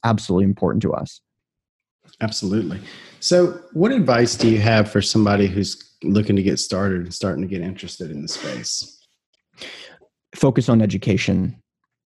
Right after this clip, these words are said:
Speaker 1: Websites like this, the, the one that you're listening to and, and the podcast and just the entire industry of free education is readily at your fingertips. And it's something that you can at least spend six months on before investing in a,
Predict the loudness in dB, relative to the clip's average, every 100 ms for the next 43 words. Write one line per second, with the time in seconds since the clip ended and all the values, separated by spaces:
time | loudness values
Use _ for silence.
0 | _ _ _ _ _ 2 2 4 2 2
1 | 2 2 2 0 2 4 2 2 0 4
2 | 4 4 4 2 2 2 2 2 4 4
3 | 4 2 2 0 0 0 2 2 2 0
4 | 0 2 0 0 2 2 0 2 4 4
5 | 2 2 2 0 -2 0 0 -4 -4 0
6 | 2 2 2 0 0 0 2 0 0 0
7 | 2 4 4 2 0 -2 0 0 0 2
8 | 0 0 -10 -20 -20 -20 _ 2 2 2
9 | 2 4 2 2 2 4 2 0 _ -4
10 | -4 2 2 2 -2 -6 2 4 2 0
11 | -2 0 0 2 4 4 4 2 2 4
12 | 2 0 0 0 0 2 0 0